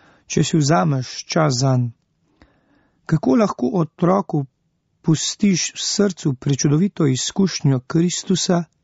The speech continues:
ki deluje po tebi? Pa čeprav je to le počitniški teden in ne duhovne vaje ali kaj podobnega. Preprosto teden dni živiš z nekom,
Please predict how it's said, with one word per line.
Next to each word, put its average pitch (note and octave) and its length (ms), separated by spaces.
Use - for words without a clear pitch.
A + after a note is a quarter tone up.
ki D#3+ 140
deluje D#3 400
po B2 180
tebi? A#2+ 320
Pa D#3 100
čeprav A3+ 400
je D#3+ 80
to F#3 180
le F#3+ 80
počitniški D3+ 720
teden B2 380
in C#3+ 180
ne E3 160
duhovne B2+ 520
vaje A#2+ 460
ali A#2 200
kaj A#2 180
podobnega. A2+ 640
Preprosto E3 760
teden F#3 520
dni E3 260
živiš C#3 480
z C3 100
nekom, C#3+ 420